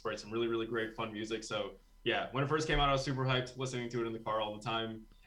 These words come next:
And now I've listened to the album and the songs way more than I was ever anticipating on,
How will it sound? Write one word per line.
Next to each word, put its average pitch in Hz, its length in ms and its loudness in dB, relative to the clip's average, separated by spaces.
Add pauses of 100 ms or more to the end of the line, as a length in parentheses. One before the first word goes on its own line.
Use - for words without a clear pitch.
And 110 360 0
now 123 220 4
I've 117 160 2
listened 160 420 0
to 135 340 2
the 127 120 4
album 120 460 0
and 117 100 -6
the 113 40 -6
songs 117 340 -2
way 185 280 2
more 170 220 4
than 143 120 2
I 135 60 4
was 131 100 4
ever 131 180 2
anticipating 117 640 -2
on, 107 300 -2